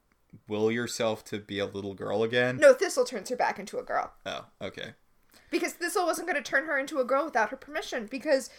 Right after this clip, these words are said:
Speaker 2: Thistle understands consent.
Speaker 1: And then Kate's gonna grow up the rest of her life knowing that magic and fairies are real, but
Speaker 2: Wait, except that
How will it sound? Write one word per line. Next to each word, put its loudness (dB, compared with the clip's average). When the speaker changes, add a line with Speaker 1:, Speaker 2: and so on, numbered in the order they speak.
Speaker 2:
Thistle 2
understands -2
consent. 0
Speaker 1:
And -6
then -4
Kate's -4
gonna -4
grow -2
up -6
the -8
rest -2
of -6
her -2
life 0
knowing -2
that -2
magic -2
and -4
fairies 0
are 0
real, 2
but -2
Speaker 2:
Wait, -2
except -2
that 0